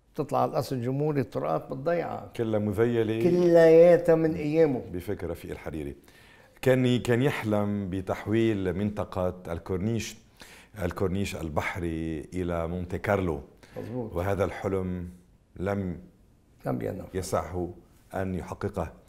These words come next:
Speaker 2: آه، هل تتمنى وتتوسل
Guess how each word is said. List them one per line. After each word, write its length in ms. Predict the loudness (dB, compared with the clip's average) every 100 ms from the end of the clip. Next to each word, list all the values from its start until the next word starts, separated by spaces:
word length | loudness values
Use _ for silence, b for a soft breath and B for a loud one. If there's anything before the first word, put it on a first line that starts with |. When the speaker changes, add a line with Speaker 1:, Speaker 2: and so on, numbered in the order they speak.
| B B B B -8 -2
Speaker 2:
آه، 400 | 0 0 -2 -8 -20 -20 -20 -18
هل 400 | -4 2 2 2
تتمنى 840 | -2 -4 -2 -2 -2 -4 -4 -6 -6
وتتوسل 1040 | -4 -6 -6 -4 -4 -4 -6 -4 -4 -6